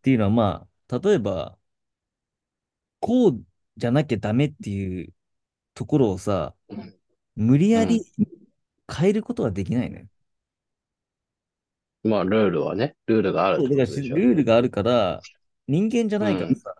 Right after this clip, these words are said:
Speaker 2: うん。
Speaker 1: あ、じゃあ、今回はじゃあ、君頑張ったから、いいよ。
Speaker 2: うん。
Speaker 1: これで、
Speaker 2: うん。
Speaker 1: あれってならないから。
Speaker 2: うん。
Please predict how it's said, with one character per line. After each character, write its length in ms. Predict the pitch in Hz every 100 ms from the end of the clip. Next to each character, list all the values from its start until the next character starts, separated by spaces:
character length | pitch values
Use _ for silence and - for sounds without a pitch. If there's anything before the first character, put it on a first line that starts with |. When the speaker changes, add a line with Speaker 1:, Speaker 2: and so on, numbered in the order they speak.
| -
Speaker 2:
う 40 |
ん。 20 | 123
Speaker 1:
あ、 40 |
じ 100 | 156
ゃ 160 | 135 98
あ、 40 |
今 320 | 95 110 151
回 160 | 147 98
は 120 | 95
じ 120 | 87
ゃ 200 | 98 73 -
あ、 40 |
君 200 | 104 113
頑 160 | 101 123
張 80 |
っ 80 | 156
た 100 | 120
か 80 | 90
ら、 220 | 73 - _ _ _ _ _ _ _ _
い 120 | -
い 40 | 135
よ。 260 | 131 - _ _
Speaker 2:
う 240 | - 92 85
ん。 100 | -
Speaker 1:
こ 100 | -
れ 220 | 139 151
で、 80 | 127 - _ - 95
Speaker 2:
う 60 | 90
ん。 100 | - - _ _ _ _ -
Speaker 1:
あ 80 | 117
れ 60 |
っ 160 | - -
て 160 | - 98
な 160 | 104
ら 120 | 156
な 140 | 165 92
い 60 |
か 100 | -
ら。 280 | 69 73 - _ _ _ _ _ _ _ _ _ _ -
Speaker 2:
う 80 | -
ん。 280 | 170 -